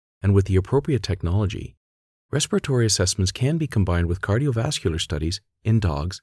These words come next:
and monkeys. Sometimes,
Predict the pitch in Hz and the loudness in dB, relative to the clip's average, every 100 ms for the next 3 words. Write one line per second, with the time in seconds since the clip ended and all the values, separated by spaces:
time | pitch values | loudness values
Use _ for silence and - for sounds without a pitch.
0 | _ - 110 147 156 - 82 - _ _ | _ 0 2 2 -2 -6 -10 -14 _ _
1 | _ _ _ _ _ _ _ _ _ _ | _ _ _ _ _ _ _ _ _ _
2 | _ - - 156 - 82 71 95 | _ -2 2 2 2 -2 -2 -4